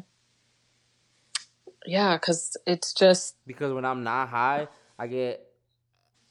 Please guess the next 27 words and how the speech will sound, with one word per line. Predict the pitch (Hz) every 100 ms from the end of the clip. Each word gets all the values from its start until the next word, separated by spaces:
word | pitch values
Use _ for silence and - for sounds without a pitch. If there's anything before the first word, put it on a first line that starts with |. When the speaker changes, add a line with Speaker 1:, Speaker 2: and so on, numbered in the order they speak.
| -
Speaker 2:
I'm | 131
just | 143 127
more | 131 135 135 131 127 123 117 117
just | 127 123 - - -
alert. | 123 117 123 135 135 -
I | 120
can | 135
do | 127 131
more | 127
things | 120 127
in | 117
the | 110
day. | 101 123 127 135
'Cause | -
I'm | 143
not, | 160 180 -
I'm | 147 143
not | 135 139
a |
productive | 135 127 120 120 123 110
stoner. | - 113 107 98 101
Like, | 110
I'm | 110 104
not, | 104 101
I | 110
know | 107 110
that. | 120 139 -